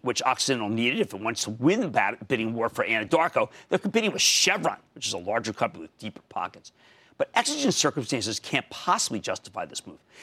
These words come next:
If Oxy needs to borrow at eight percent to make the Anadarko deal happen, maybe it's not worth doing. Think about it like this. If the price of oil does take a header, Occidental will be on the hook for a giant slug of cash. They'll have a, a much harder time but paying that back.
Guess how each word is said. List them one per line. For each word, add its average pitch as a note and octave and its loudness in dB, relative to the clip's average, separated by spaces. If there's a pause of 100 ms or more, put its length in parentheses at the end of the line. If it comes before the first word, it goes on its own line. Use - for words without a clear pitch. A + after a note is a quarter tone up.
(120)
If - -4
Oxy A3 4
needs A3+ 6
to A#2+ -6
borrow B2+ 4
at A2 -8
eight A2+ -6
percent C3 2
to G2+ -6
make G#2+ -2
the A2+ 2
Anadarko A#2+ 0
deal G2+ -4
happen, D3+ 0 (200)
maybe - 4
it's - 4
not D3+ 2
worth C3+ -2
doing. G3+ 6 (880)
Think C#4 6
about C#4+ 6
it G3+ 4
like - 0
this. - -8 (200)
If - -14
the - 0
price - 2
of - -4
oil A3+ 6
does C3 2
take - 0
a - -4
header, D3 4
Occidental D#3 4
will C3 0
be B2+ -2
on A#2 0
the G2+ -2
hook B2 0
for - -10
a F2+ -10 (120)
giant E3+ 2
slug A2+ 0
of F#2+ -10
cash. B2 -4 (240)
They'll A#3+ 6
have G3 4
a, F2 -2 (360)
a F3+ 4
much G3+ 4
harder D3 2
time A2+ 0
but G2 -8
paying B2 0
that A2+ 0
back. - -6